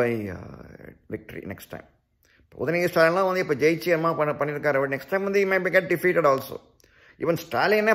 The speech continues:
பாத்தீங்கன்னா nineteen eighty-ல வந்து ஃபர்ஸ்ட் எலெக்ஷன் வந்து he lost to K A K in nineteen eighty, ஆயிரம் வழக்குல. அதனால வந்து அதுக்கப்புறம் வந்து he started winning up the winning three times from ninety-six நினைக்கிறேன். அதுக்கப்புறம் தான் he moved to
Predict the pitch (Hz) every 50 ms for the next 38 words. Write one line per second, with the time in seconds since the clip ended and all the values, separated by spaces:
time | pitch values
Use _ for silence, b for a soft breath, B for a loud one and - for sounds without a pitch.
0 | 214 190 180 185 190 196 185 165 170 185 170 196 196 185 165 156 175 - 185 185
1 | 175 175 170 180 156 - 143 - - - 190 180 170 165 - - 170 170 175 180
2 | 175 160 - - 151 156 151 147 165 175 - - - - - - - 170 151 135
3 | 123 113 - - 143 143 143 139 - - - 92 - - 107 117 117 120 120 120
4 | 120 120 110 107 107 104 - 92 - _ - 107 120 123 123 113 107 107 101 -
5 | - - - - - _ _ _ _ _ _ _ _ _ _ _ _ _ _ _
6 | _ _ _ _ _ _ - - 139 160 185 185 180 180 185 185 175 170 165 165
7 | - 185 202 196 196 190 190 202 196 185 - 175 175 175 175 170 160 170 170 170
8 | 165 - - 147 - - 151 151 143 139 135 139 143 151 147 147 - - 139 131
9 | 139 139 139 131 - 135 123 104 117 120 120 127 131 127 123 - 135 123 123 120
10 | 113 - - - - - 143 127 117 113 104 101 - 147 101 - - - - -
11 | 151 156 156 147 143 143 139 - 143